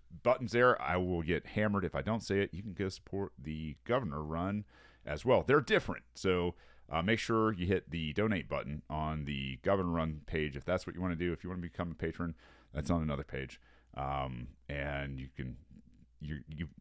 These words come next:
you're very smart people. You can figure all that out. But, um, until next time, I guess that's gonna do it.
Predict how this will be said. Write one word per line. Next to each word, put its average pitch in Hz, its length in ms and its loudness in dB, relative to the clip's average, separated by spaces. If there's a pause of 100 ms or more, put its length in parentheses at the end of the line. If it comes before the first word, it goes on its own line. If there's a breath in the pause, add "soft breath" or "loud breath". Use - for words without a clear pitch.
you're 76 80 -6
very 67 340 -4
smart - 280 -8
people. - 240 -10
You 62 80 -10
can 60 180 -14
figure 73 240 0
all 69 140 0
that 69 100 -2
out. 65 200 -2 (460 soft breath)
But, 139 220 6 (180)
um, 101 640 6 (160)
until 104 760 0
next - 240 -8
time, 156 220 -4 (180)
I 69 60 -12
guess 95 160 -10
that's 101 420 -4
gonna 110 220 -2
do 127 180 2
it. 190 120 0